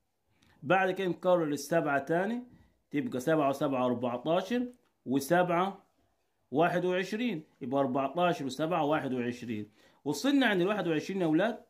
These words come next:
نروح واقفين. كده احنا استخدمنا كام مربع؟ استخدمنا تلاتة. يبقى كام صفحة ستقرأها سلمى في اليوم الواحد؟ هتست-، تقرأ تلات صفحات. ليه؟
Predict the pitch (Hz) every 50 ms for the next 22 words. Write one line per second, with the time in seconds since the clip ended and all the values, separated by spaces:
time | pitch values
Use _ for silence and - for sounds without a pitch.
0 | _ - 123 151 151 135 147 147 139 143 - - 135 123 113 107 107 - - _
1 | _ - _ - - 262 285 277 240 - - - 175 151 147 147 190 196 185 175
2 | 165 147 - - 170 175 170 156 147 131 127 131 139 131 117 117 135 127 123 123
3 | - _ _ _ _ - - - - - 143 120 110 104 139 151 156 160 165 180
4 | 175 185 196 202 214 226 214 190 - - 156 151 156 - _ _ _ _ _ -
5 | 131 139 123 139 147 147 - 190 196 202 175 - 220 226 226 175 170 - 165 156
6 | - 170 180 185 175 165 - 185 185 180 165 - 147 135 151 160 156 143 135 139
7 | 143 147 143 135 143 139 - - - _ _ - - _ _ _ _ - 113 110
8 | 110 120 117 - - 156 165 170 110 123 - 170 - - 170 175 175 - - 202
9 | 226 247 247 - - _ _ _ _ _ - 160 165 175 196 208 208 - - _
10 | - - - 156 147 - - - - - 117 110 101 95 - _ _ _ _ -
11 | 120 135 160 185 202 208 - -